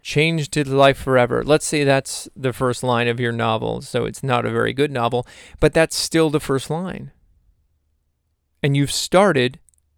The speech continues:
your book. That's it. Years ago, I, years ago, what am I talking about? <laughs> Years ago, a year ago,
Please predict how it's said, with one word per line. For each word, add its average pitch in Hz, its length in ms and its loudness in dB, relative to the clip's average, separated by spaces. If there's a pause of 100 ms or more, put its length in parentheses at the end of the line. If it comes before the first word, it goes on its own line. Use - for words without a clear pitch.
(160)
your 139 200 4
book. 226 380 -2 (680)
That's 135 280 0
it. 254 300 -4 (1500)
Years 262 280 0
ago, 220 300 6
I, 190 120 4 (220)
years 107 280 -8
ago, 107 200 -8
what 123 100 -8
am 160 80 -8
I 131 60 -6
talking 123 340 -6
about? 117 220 -10 (400)
<laughs> - 320 -10
Years 269 420 4
ago, 185 500 4 (260)
a 262 220 4
year 285 260 6
ago, 156 420 6